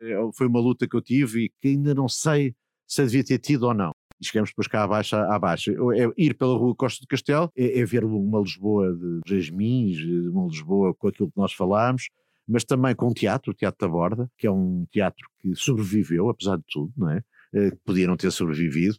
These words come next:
porque é um sítio local apetecível. Tem ali uma residencial, que é o Ninho das Águias, eh, onde eu dormi, eh, onde eu tenho uma história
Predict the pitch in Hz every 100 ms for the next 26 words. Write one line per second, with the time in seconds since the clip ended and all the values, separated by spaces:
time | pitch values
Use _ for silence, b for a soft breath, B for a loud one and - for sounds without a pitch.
0 | - - 87 85 82 80 78 - 80 85
1 | 80 85 82 82 - - 87 92 123 -
2 | B B B - 180 143 135 127 135 123
3 | 123 104 117 117 113 - 117 117 107 -
4 | b b 127 113 117 110 98 98 90 82
5 | 87 127 - _ 113 110 127 113 113 92
6 | 82 80 113 - 98 95 104 104 - 95
7 | 101 98 - 107 98 87